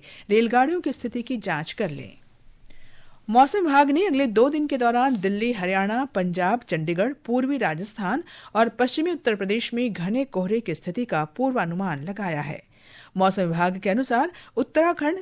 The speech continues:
जम्मू और कश्मीर, लद्दाख, गिलगित, बाल्टिस्तान और मुजफ्फराबाद में कल तक बिजली कड़कने और तेज हवाओं के साथ गरजने और चमकने वाले तूफान आने की संभावना है।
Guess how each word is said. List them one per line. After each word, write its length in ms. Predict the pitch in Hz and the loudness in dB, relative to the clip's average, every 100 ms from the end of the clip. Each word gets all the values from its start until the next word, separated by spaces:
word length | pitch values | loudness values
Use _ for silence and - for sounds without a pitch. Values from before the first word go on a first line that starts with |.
| 202 | -2
जम्मू 280 | 196 202 220 | 0 0 -2
और 100 | 196 | -4
कश्मीर, 460 | 180 - 214 277 | -6 -4 -4 -2
लद्दाख, 440 | 196 170 160 180 277 | -2 -4 -2 -4 -4
गिलगित, 460 | 175 185 196 247 | -2 -2 -2 -4
बाल्टिस्तान 680 | 196 160 185 262 - 247 330 - - - | -2 -2 0 -4 0 -2 -2 -8 -12 2
और 140 | 214 | 2
मुजफ्फराबाद 720 | 196 202 226 202 185 214 285 | 4 0 -2 0 0 2 2
में 160 | 294 330 | 0 -4
कल 200 | 226 196 | 0 0
तक 160 | 202 196 156 | 0 -4 -4
बिजली 300 | 180 226 277 | -4 -2 -2
कड़कने 500 | 175 226 240 165 143 | -2 -2 -2 -6 -6
और 60 | 175 - | -10 -2
तेज 280 | 240 285 277 | 0 0 0
हवाओं 300 | 185 175 214 | -2 -2 -2
के 120 | 180 | -6
साथ 460 | 170 185 185 202 254 277 - - _ _ _ _ 165 | -6 -2 -2 -2 -6 -8 -14 -20 _ _ _ _ 2
गरजने 420 | 214 277 285 339 | 6 8 6 2
और 60 | |
चमकने 460 | 294 - 214 233 285 | 0 0 0 0 0
वाले 200 | 202 180 | 0 0
तूफान 440 | 180 170 - 240 277 | -2 -6 -2 -4 -2
आने 220 | 170 156 | -2 -2
की 140 | 170 226 | -4 -6
संभावना 520 | 208 175 165 147 135 | -4 -2 -2 -2 -4
है। 220 | 143 | -6